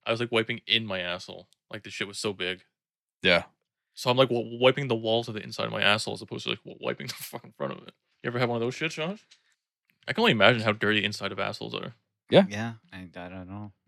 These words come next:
Speaker 1: I guess s-, stuff gets caught in there
Speaker 2: Well,
Speaker 1: and it just
Speaker 2: especially
Speaker 1: sits there.
Speaker 2: people that don't wipe properly.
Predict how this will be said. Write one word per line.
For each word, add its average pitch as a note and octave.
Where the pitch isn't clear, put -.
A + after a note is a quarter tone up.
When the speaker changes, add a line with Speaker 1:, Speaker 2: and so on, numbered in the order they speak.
Speaker 1:
I G#2
guess B2
s-, -
stuff -
gets -
caught G#2
in -
there A#2+
Speaker 2:
Well, B2+
Speaker 1:
and A#2+
it -
just -
Speaker 2:
especially D3
Speaker 1:
sits C3+
there. C3
Speaker 2:
people B2
that A2
don't G#2
wipe G2
properly. C3